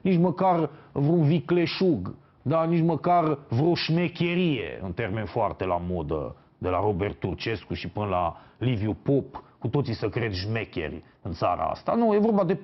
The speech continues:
prostie. Este mult mai simplu. Când ești prost, atunci sigur că nu se leagă nimic. Dincolo de asta, sigur că a intrigat. De asta și Cornel Nistorescu sărise cu gura în asemenea hal pe el. A intrigat aici, pe lângă prostie, dar și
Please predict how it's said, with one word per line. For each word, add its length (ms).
prostie. 680
Este 240
mult 280
mai 140
simplu. 460
Când 160
ești 200
prost, 460
atunci 260
sigur 240
că 100
nu 120
se 140
leagă 360
nimic. 480
Dincolo 460
de 80
asta, 220
sigur 240
că 80
a 60
intrigat. 880
De 80
asta 180
și 140
Cornel 400
Nistorescu 680
sărise 440
cu 140
gura 180
în 80
asemenea 520
hal 180
pe 140
el. 180
A 80
intrigat 640
aici, 220
pe 100
lângă 260
prostie, 840
dar 220
și 360